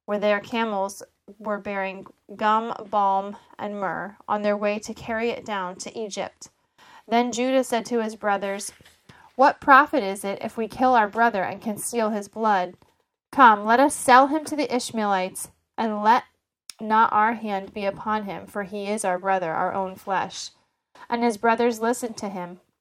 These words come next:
Then Midianite traders passed by, and they drew, they drew Joseph up and lifted him up out of the pit and sold him to the Ishmaelites for twenty shekels of silver.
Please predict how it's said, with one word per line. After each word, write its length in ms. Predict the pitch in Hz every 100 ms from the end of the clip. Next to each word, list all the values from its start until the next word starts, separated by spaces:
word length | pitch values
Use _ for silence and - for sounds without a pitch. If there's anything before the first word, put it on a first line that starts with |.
| _ _ _ _ _ _ -
Then 300 | 226 247 233
Midianite 540 | 233 254 240 240 -
traders 420 | - 214 220 214
passed 380 | - 214 196 -
by, 360 | 208 202 180 - - -
and 160 | - 220
they 140 | 196
drew, 460 | 180 202 214 240 226 -
they 140 | 202
drew 320 | 185 240 302
Joseph 480 | 254 226 233 247 240
up 200 | 190 -
and 180 | - 202
lifted 300 | 214 - 262
him 180 | 254 226
up 160 | 208 202
out 140 | 190
of 120 | 190
the 60 | 202
pit 340 | - 185 - -
and 160 | 202
sold 280 | - 208 214
him 160 | 240 247
to 120 | 262
the 160 | 247
Ishmaelites 600 | 233 - 214 196 185 185
for 200 | - 190
twenty 460 | - - 214 220 240
shekels 440 | - 196 196 196
of 140 | 196 202
silver. 500 | - 180 - 101